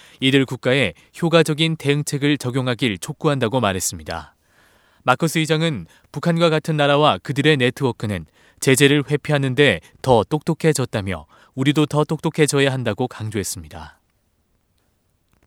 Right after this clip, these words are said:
한국 내 종교나 비폭력 평화주의 신념 등에 따른 병역 거부자들을 위한 대체 복무제가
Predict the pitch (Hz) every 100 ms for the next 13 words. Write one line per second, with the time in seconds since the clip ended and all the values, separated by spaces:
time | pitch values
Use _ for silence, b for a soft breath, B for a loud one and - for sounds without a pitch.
0 | _ - 175 175 175 180 170 117 147 156
1 | 160 160 123 - 139 156 160 165 160 180
2 | 180 165 165 160 - 156 147 139 139 -
3 | 127 139 90 - 131 143 156 - 123 127
4 | 139 120 123 117 113 123 117 - 117 120
5 | - 131 - 120 117 - 90 85